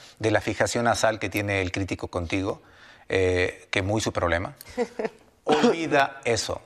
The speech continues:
No quiero que te entre, yo sé que no te entra al, al oído, pero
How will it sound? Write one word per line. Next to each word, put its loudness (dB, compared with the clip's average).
No 2
quiero 4
que 0
te 0
entre, 0
yo 2
sé 2
que -2
no -2
te -4
entra 2
al, 6
al 4
oído, 2
pero 2